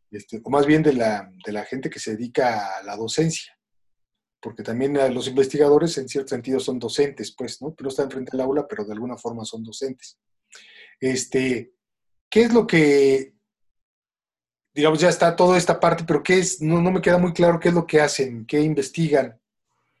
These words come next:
Speaker 1: Hay distintos objetos de estudio. Mira, Said, eh, se produjeron tres libros. El primer libro, es más, se los presento aquí. En la cámara.
Speaker 2: Alumnos.
Speaker 1: Alumnos. Ese fue el primer ejo-,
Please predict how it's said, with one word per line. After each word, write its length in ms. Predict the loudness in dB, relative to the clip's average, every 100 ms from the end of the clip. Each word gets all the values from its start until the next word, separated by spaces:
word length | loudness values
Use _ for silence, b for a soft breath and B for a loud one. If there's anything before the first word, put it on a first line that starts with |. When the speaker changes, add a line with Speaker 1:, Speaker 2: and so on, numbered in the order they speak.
| _ _ _
Speaker 1:
Hay 100 | 2
distintos 520 | 4 2 0 2 4 2
objetos 380 | 0 2 2
de 60 | 2
estudio. 440 | 0 -4 0 0
Mira, 480 | 0 0 -2 -4 -8
Said, 280 | -6 -4 -4 -4
eh, 560 | -2 0 -2 -6 -12 -16 _ -6
se 320 | -2 0 -2
produjeron 560 | -4 -2 0 2 2 0
tres 340 | 0 0 0 0
libros. 360 | 2 2 -4 -16 _ _ _ _
El 100 | -14
primer 340 | -10 -4 -2 0
libro, 300 | 0 0 0
es 100 | 0
más, 200 | -4 -4
se 80 | -6
los 120 | -6
presento 380 | -12 -10 -8 -8
aquí. 240 | -10 -12 -12 -18 _ _ _ _ _ _ _ _ _
En 60 | -20
la 60 |
cámara. 400 | -8 -6 -4 -8 -14 _ _ _ _ _ _ _ _ _ _ _ _ 0
Speaker 2:
Alumnos. 720 | 2 4 2 0 -4 -16 _ _ _
Speaker 1:
Alumnos. 420 | 0 0 -2 -10 -16 _
Ese 240 | -2 0 2
fue 140 | 2
el 40 | 2
primer 300 | 2 2 2
ejo-, 380 | 0 -4 -16